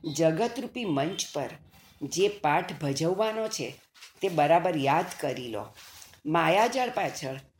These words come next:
શાશ્વત ઊભેલ પરમ તત્વને યાદ રાખો અને તેના આદેશ,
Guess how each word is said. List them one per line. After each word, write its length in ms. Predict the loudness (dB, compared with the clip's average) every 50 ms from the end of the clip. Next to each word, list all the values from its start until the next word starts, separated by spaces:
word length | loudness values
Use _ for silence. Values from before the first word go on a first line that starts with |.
| _ _ _
શાશ્વત 720 | -6 0 2 2 2 2 0 0 0 0 0 0 -2 -2 -2
ઊભેલ 380 | -2 0 2 0 0 0 0 0
પરમ 260 | -2 0 0 0 -2
તત્વને 500 | 0 -2 -4 -4 -2 -2 -2 0 0 2
યાદ 380 | 2 2 4 4 2 2 0 0
રાખો 520 | -2 -2 -2 -2 -4 -4 -4 -6 -6 -12 _ _ _ _ -12 _
અને 180 | 0 2 2 2
તેના 260 | 4 2 2 2 0
આદેશ, 760 | -2 -2 0 0 0 2 2 0 -2 -2 -2 -6 -12 -14 -14